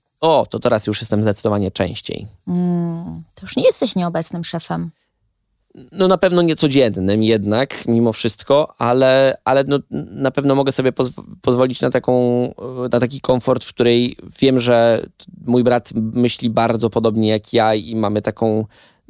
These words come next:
Speaker 1: niewidzialną nić porozumienia, że, że myślę, że w wielu przypadkach to jest tak, że on robi to równie dobrze albo nawet lepiej niż ja.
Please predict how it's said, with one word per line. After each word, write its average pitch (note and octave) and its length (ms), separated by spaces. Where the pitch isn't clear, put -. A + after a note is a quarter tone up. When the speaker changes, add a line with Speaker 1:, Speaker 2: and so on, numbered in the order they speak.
Speaker 1:
niewidzialną A#2 880
nić A2+ 220
porozumienia, A2+ 640
że, A2+ 240
że A#2 60
myślę, A#2 340
że A2+ 140
w - 380
wielu A3+ 180
przypadkach - 480
to - 100
jest - 220
tak, A2 200
że A2 280
on A2 180
robi G#2+ 240
to A2 320
równie A2+ 280
dobrze A2+ 360
albo G#2+ 180
nawet G#2+ 340
lepiej G#2 260
niż G2 180
ja. - 140